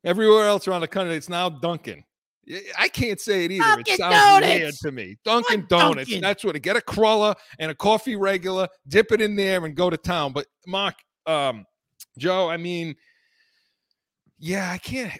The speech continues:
Speaker 1: I can't blame these people. I just can't blame them. And now, so now we look at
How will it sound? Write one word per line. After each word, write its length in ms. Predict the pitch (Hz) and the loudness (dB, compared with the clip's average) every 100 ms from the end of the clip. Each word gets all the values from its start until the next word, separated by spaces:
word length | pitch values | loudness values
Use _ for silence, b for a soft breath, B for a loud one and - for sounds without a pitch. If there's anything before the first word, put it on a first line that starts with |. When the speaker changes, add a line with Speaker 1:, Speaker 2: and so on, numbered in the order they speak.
| - | -14
Speaker 1:
I 80 | |
can't 300 | 160 262 214 | -12 -10 -10
blame 340 | 135 156 175 160 | -6 -4 -4 -6
these 200 | 143 - | -8 -8
people. 460 | 160 127 - 101 - _ | -8 -6 -6 -12 -14 _
I 80 | 151 | -12
just 260 | - 262 - | -8 -8 -6
can't 300 | 202 185 104 | -8 -8 -6
blame 320 | 123 139 135 | -4 -4 -4
them. 120 | 117 | -6
And 120 | 139 | -6
now, 300 | 202 214 190 | -4 -4 -4
so 200 | 160 202 | -2 -2
now 260 | 208 240 254 | -2 -4 -4
we 80 | 220 | 2
look 220 | 196 - | 2 2
at 240 | 170 143 | 0 0